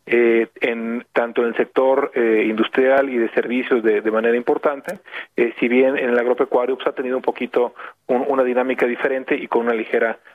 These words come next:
contracción. Y por el lado de la demanda, se ve tanto en el, los indicadores de consumo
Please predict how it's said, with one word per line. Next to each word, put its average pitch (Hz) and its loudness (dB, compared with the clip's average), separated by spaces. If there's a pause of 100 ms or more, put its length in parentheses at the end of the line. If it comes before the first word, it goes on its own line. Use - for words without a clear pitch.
(120)
contracción. 127 -2 (520)
Y 156 0
por 156 2
el 160 4
lado 196 4
de 202 4
la 175 6
demanda, 139 0 (220)
se 127 0
ve 131 2
tanto 120 0
en 117 0
el, 113 4
los 110 0
indicadores 131 2
de 123 2
consumo 117 0